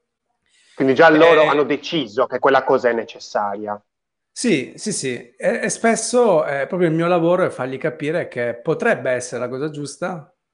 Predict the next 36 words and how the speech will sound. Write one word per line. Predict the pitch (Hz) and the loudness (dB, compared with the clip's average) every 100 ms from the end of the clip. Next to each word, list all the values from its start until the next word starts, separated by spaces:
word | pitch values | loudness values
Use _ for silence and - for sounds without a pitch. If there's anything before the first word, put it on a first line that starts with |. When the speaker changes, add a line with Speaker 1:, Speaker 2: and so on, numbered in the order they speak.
| _ _ - | _ _ -18
Speaker 2:
se, | - - 156 170 180 135 131 139 123 120 117 | -14 -4 -2 2 2 0 -2 -4 -4 -2 0
eh, | 151 | 2
Speaker 1:
Mm. | 117 | 0
Speaker 2:
mi | 98 | -2
fanno | - 160 135 | -6 -6 -6
capire | 151 - 143 | -8 -6 -4
davvero | 160 147 165 - | -2 -2 -2 -4
quali | - 120 127 | -10 -8 -6
obiettivi | 120 123 117 - 185 127 | -8 -8 -10 -8 -10 -8
vogliono | 117 113 117 | -8 -8 -8
raggiungere, | 113 113 113 104 104 104 | -8 -10 -12 -16 -14 -16
cioè | - - | -18 -16
perché | - 123 - 220 | -12 -10 -4 -4
mi | 139 | -4
hanno | 123 117 | -8 -10
chiesto | 131 113 - 110 | -10 -10 -12 -16
questa | 107 117 | -16 -18
cosa, | - 107 | -18 -16
perché | 113 131 | -16 -14
se | 123 | -10
uno | 160 160 | -10 -8
ti | |
arriva | 143 131 113 | -8 -6 -8
con | 120 | -10
idee | 120 131 | -10 -10
molto | 127 123 - | -10 -12 -12
chiare, | 139 127 139 - _ _ _ _ _ _ | -8 -6 -8 -12 _ _ _ _ _ _
uno | 160 | -8
dovrebbe... | 143 127 123 123 120 117 _ | -6 -6 -6 -8 -8 -12 _
La | - | -14
prima | 127 156 | -6 -2
cosa | 165 | -2
che | 151 | -2
chiede, | 165 143 120 | -6 -6 -8
dico, | 117 - | -10 -10
"Fantastico, | 143 151 131 - 110 | -8 -6 -6 -6 -14